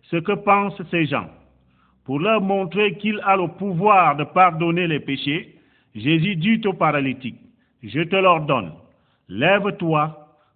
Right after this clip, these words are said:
prends ton lit et va dans ta maison. » L'homme obéit à Jésus,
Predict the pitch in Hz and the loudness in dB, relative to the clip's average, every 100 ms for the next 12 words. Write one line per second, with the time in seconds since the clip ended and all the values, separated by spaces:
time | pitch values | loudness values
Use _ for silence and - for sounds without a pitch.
0 | _ - 147 190 160 170 147 131 127 147 | _ -4 0 0 0 0 2 0 -4 -8
1 | - _ _ _ - 117 113 156 165 175 | -14 _ _ _ -8 -6 0 0 2 0
2 | 165 139 123 107 92 78 _ _ _ _ | 0 -2 -2 -4 -8 -16 _ _ _ _
3 | _ _ _ _ _ 87 147 196 190 175 | _ _ _ _ _ -2 0 0 -2 -2
4 | 147 165 175 180 156 123 123 107 139 | 2 2 2 0 0 0 -4 -6 -8